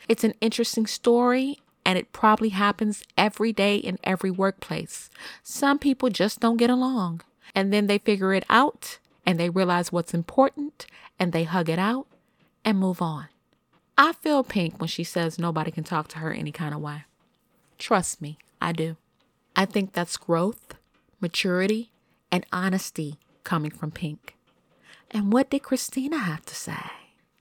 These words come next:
T M Z released a story and the headline was just horrendous. "Christina Aguilera, no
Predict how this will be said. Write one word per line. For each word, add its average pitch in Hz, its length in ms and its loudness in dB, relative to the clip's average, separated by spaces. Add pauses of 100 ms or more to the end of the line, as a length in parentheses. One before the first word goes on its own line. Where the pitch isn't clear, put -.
T 160 260 -6
M 240 160 2
Z 226 320 2
released 180 400 -2
a 226 60 -4
story 170 460 -2
and 185 160 -4
the 196 80 -2
headline 196 640 -2
was 196 200 -4
just - 400 -2
horrendous. 160 1300 -6 (240)
"Christina 214 560 2
Aguilera, 196 880 0 (380)
no 165 280 4